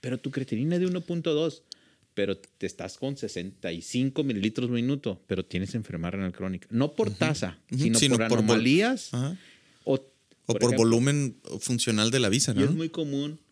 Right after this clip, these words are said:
Speaker 1: cuando yo veo a alguien que tiene lupus. Cuando yo, cuando tiene lupus.
Speaker 2: Sí.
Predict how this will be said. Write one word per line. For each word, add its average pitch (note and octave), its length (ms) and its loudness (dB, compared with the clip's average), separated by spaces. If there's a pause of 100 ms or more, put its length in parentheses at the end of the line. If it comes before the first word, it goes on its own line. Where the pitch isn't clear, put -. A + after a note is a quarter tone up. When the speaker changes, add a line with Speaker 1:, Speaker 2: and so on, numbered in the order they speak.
(180)
Speaker 1:
cuando G2 240 -8
yo F#2+ 240 -4
veo A2 440 -2
a F#2+ 60 -10
alguien G#2+ 380 -6
que - 160 -12
tiene F#2 560 -6
lupus. - 560 -8 (720)
Cuando F#2 240 -4
yo, G2 120 0 (140)
cuando F#2+ 220 -4
tiene A2+ 240 0
lupus. G#2+ 540 -4
Speaker 2:
Sí. - 240 -6